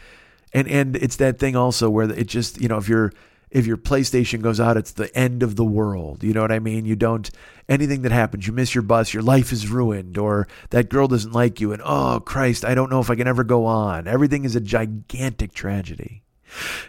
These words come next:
And, uh, you know, I look around at what we've got as we've grown up, and I see a lot of people who've actually kind of reverted that same mindset, but with adult things. Trump is a huge tragedy, and, "Oh my God, this,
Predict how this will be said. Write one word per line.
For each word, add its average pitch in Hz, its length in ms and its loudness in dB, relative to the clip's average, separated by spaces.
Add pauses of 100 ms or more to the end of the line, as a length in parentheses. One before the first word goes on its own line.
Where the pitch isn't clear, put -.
(140)
And, 120 340 4
uh, 110 440 4 (100)
you 135 80 -4
know, 123 100 2
I 117 60 2
look 123 240 0
around 123 220 4
at 113 60 -2
what 107 120 -2
we've 104 160 -2
got 110 180 2
as 104 140 0
we've 101 140 -2
grown 110 260 -2
up, 120 200 0
and 110 80 -2
I 104 60 -2
see 107 240 -4
a 110 60 -2
lot 113 160 -2
of 107 80 -6
people 120 240 -2
who've 107 100 -2
actually 110 280 0
kind 117 200 -2
of 101 80 -6
reverted 110 400 -2
that 107 220 -2
same 117 260 -4
mindset, 113 520 -2
but - 100 -4
with 101 120 -4
adult 101 360 -6
things. 92 480 -8
Trump 135 420 0
is 104 100 -2
a 101 40 -4
huge 123 340 -2
tragedy, 113 720 -2
and, 101 180 -10
"Oh 127 160 -2
my 113 140 -4
God, 113 400 2
this, 101 240 -6